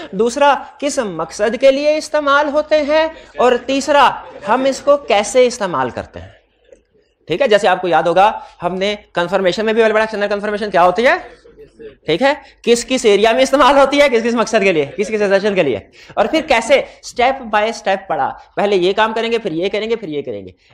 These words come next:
Exactly उसी तरह एनालिटिकल प्रोसीजर्स के बारे में भी हम यही स्टडी करेंगे। एनालिटिकल प्रोसीजर क्या होते हैं, छोटे छोटे और दो तीन कॉन्सेप्ट आएंगे, लेकिन बड़े, अ, पोर्शन क्या होगा,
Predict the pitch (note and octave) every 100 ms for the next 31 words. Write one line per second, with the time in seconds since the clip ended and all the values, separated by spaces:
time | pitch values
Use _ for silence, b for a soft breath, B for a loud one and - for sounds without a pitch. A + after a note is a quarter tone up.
0 | - F#3+ F3 A3 B3+ D4 D4+ B3+ C#4 C#4
1 | C4+ B3 G#3 A3 B3 C4+ C4+ B3 A#3+ G#3
2 | A3+ A#3 G#3+ F3 F3+ F#3 F#3+ G#3 F#3 C4+
3 | C#4+ b - A#3 B3+ B3 G3+ F3 D3+ C3
4 | A#2 A2 - B F3+ G3 G#3 A3+ A3+ A3+
5 | G#3+ G#3+ A3+ A3+ - D3 F#3 G#3+ B3+ C#4
6 | D4+ A3+ C4 C#4 C4 C4 C4 C4+ C4+ C4+
7 | C4 C4+ B3+ C#4+ F3 F#3+ A#3 F#3+ C4+ C4+
8 | - - - _ _ _ - - F#3+ G3
9 | F3 G3 A3+ C4 B3+ A#3 A#3 D#4+ -